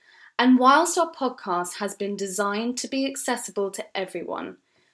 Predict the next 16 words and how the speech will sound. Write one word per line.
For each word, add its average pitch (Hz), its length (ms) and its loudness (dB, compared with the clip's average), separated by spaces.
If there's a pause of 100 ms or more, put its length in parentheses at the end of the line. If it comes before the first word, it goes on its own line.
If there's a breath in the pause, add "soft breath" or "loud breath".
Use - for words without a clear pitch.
(280)
we 214 120 2
want 220 340 0
to - 120 -2
use 214 360 -2
some 185 180 -4
episodes 165 640 -6
to - 140 -8
talk 208 320 -4
about 180 300 -4
these 185 220 -6
issues 180 440 -8
from 185 240 -6
a 180 40 -4
cultural 202 600 -4
angle 175 440 -10
too. 170 380 -6